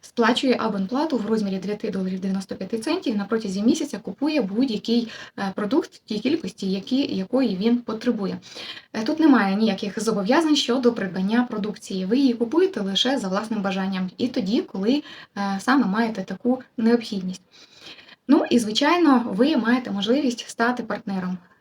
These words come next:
Купуєте франшизу за п'ятдесят доларів, а краще за сто сорок доларів, ви так ще зекономите гроші і, е, просто будуєте свій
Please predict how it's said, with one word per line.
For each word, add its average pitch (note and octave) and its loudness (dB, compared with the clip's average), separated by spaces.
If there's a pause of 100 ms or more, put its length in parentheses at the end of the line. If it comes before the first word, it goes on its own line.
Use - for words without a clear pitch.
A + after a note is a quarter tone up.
(140)
Купуєте A3+ 0
франшизу G3+ -4
за A3 0
п'ятдесят F#3 -6
доларів, C#4+ 2
а G3 -8
краще G3+ -6
за A3 2
сто G#3+ -6
сорок F#3+ -4
доларів, B3 0
ви F#3+ -4
так F#3 -10
ще - -8
зекономите A3+ -2
гроші A#3+ 0 (580)
і, E4 6 (160)
е, G3+ 0 (220)
просто C4 0
будуєте G3+ 0
свій A3 -2